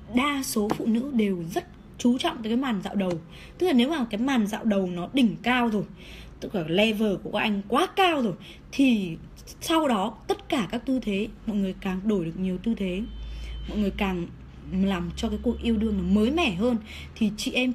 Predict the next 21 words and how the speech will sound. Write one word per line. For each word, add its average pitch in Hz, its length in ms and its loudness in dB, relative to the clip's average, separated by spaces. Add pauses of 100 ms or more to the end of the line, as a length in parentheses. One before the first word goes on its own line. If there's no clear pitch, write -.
phụ 214 100 -10
nữ 240 240 2
càng 220 280 2
đê 233 160 4
mê, 240 300 4 (440)
càng 185 280 0
ngây 254 160 8
ngất 330 200 2
hơn 240 240 4
nữa. 285 280 0 (120)
Đấy. 185 240 0 (440)
Cho 247 140 0
nên 240 140 2
là 208 240 0
cái 180 100 0
đấy 220 100 4
phải 233 80 2
nghiên 214 220 2
cứu 208 140 0
nhiều 240 180 4
vào. 175 280 -2